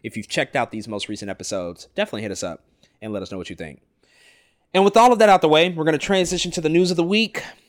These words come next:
which means it's probably about time that we address the Jonathan Major situation, which, um, we haven't talked about yet on this podcast because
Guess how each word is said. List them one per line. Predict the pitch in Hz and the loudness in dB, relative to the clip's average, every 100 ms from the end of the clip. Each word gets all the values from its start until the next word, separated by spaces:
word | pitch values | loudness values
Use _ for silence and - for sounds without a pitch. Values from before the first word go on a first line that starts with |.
| _ - | _ -6
which | 160 208 | -4 0
means | 240 269 269 262 - | 2 2 4 2 0
it's | 190 185 | -2 -4
probably | - - 226 233 226 226 | -8 0 2 4 2 0
about | 208 190 185 | 2 2 2
time | 185 156 156 156 147 | 0 0 0 0 0
that | 131 127 | 0 0
we | 127 131 131 131 135 | 2 2 2 0 0
address | 123 120 131 123 - | -4 -2 0 0 -4
the | 117 | -8
Jonathan | 120 120 117 113 | -4 -4 -4 -6
Major | 107 95 | -6 -6
situation, | 98 98 98 82 - 60 62 107 | -8 -10 -10 -10 -12 -18 -20 -10
which, | 104 - | -8 -4
um, | 117 110 107 104 101 _ _ _ _ _ | -2 0 -2 -4 -10 _ _ _ _ _
we | 117 | 0
haven't | 165 180 | 2 2
talked | 190 165 | 0 2
about | 160 | 2
yet | 147 147 | 2 2
on | 139 | -2
this | 127 | -2
podcast | 151 131 - 139 127 123 | 0 0 0 0 0 -2
because | 123 110 120 117 113 - | -6 -4 0 0 -2 -8